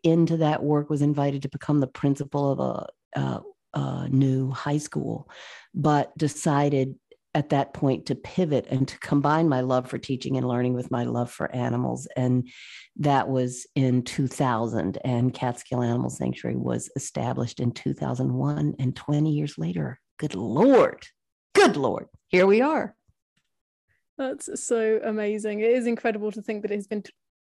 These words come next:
Speaker 2: twenty, this is your twenty-first year, right? I mean,
Speaker 1: Yes.
Speaker 2: that's, that's a,
Speaker 1: Yes.
Speaker 2: a massive milestone. Um, uh, so I'm curious, at what point did you start to,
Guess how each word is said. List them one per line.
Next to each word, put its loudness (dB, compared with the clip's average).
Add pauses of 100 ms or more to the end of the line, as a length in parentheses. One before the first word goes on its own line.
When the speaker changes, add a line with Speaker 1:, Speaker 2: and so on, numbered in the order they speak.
Speaker 2:
twenty, -2
this -4
is -4
your -2
twenty-first 0
year, 0
right? -2
I -2
mean, 0
Speaker 1:
Yes. 2 (140)
Speaker 2:
that's, -2
that's 0
a, 0
Speaker 1:
Yes. -2
Speaker 2:
a -10
massive -6
milestone. -4 (400)
Um, 0 (280)
uh, -2
so -2
I'm 0
curious, 0
at 0
what 0
point -2 (260)
did -2
you -2
start -2
to, -4